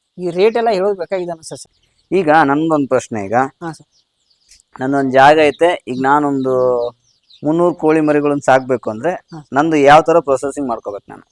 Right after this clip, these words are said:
Speaker 1: ಇವು ನಿಮ್ಗೆ ಒಂದ್ ತಿಂಗಳು ಮರಿ ಸಾಕ್ತೀರಾ ಸರ್, ಒಂದ್ ದಿನ ಮರಿ ಸಾಕ್ತೀರಾ ಸರ್ ನೀವು?
Speaker 2: ಅಲ್ಲ, ಈಗ ನಾನ್ ಕ್ಯಾಶುವಲ್ ಆಗಿ ನನ್ ವ್ಯೂವರ್ಸ್ ಕೇಳ್ತಾರೆ ಈಗ.
Speaker 1: ಹಾ, ಸರ್.
Speaker 2: ಈಗ ನಾನಂತೂ ಅಲ್ಲ, ನನ್ ವ್ಯೂವರ್ಸ್ ಗಳು ಕೇಳ್ತಾರೆ ಈಗ.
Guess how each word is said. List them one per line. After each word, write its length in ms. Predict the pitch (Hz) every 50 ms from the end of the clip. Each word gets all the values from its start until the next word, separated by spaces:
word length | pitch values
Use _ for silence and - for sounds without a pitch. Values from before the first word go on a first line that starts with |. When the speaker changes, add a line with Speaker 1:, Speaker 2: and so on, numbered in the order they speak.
| _ _ _ _ _ _ _ _ _ _ _ -
Speaker 1:
ಇವು 140 | 233 247
ನಿಮ್ಗೆ 280 | 247 247 247 247 226 240
ಒಂದ್ 320 | 240 226 196 196 233 247
ತಿಂಗಳು 220 | - - 247 269 262
ಮರಿ 140 | 262 262 240
ಸಾಕ್ತೀರಾ 300 | - 233 214 - 220 220
ಸರ್, 160 | - 233 233
ಒಂದ್ 360 | 226 220 220 214 208 202 185
ದಿನ 100 | 202 208 214 208
ಮರಿ 100 | 202 185
ಸಾಕ್ತೀರಾ 260 | - 180 _ - 175
ಸರ್ 160 | - - 185
ನೀವು? 140 | 185 185 175 _ _ _ _ _ _ _ _
Speaker 2:
ಅಲ್ಲ, 120 | - 151 131
ಈಗ 180 | 110 127 127 110
ನಾನ್ 220 | 120 143 170 180 175 139 - _ _ _ _ _ _ -
ಕ್ಯಾಶುವಲ್ 300 | 147 147 156 165 165 160
ಆಗಿ 120 | 175 175
ನನ್ 160 | 160 156 160 170
ವ್ಯೂವರ್ಸ್ 340 | 156 147 151 170 170 -
ಕೇಳ್ತಾರೆ 420 | _ - 147 147 139 - 127 117 110
ಈಗ. 100 | 101 98 92 _ _ _ _
Speaker 1:
ಹಾ, 120 | 180 175
ಸರ್. 140 | 165 139 127
Speaker 2:
ಈಗ 80 | 120 117
ನಾನಂತೂ 420 | 135 143 156 160 160 151 143 143
ಅಲ್ಲ, 180 | 127 113 107 98 107 - _ _ _ _ _ -
ನನ್ 200 | 170 156 175 175
ವ್ಯೂವರ್ಸ್ 380 | 160 151 165 180 190 185 -
ಗಳು 140 | 180 190 185
ಕೇಳ್ತಾರೆ 400 | - 147 143 143 123 131 120 110
ಈಗ. 80 | 98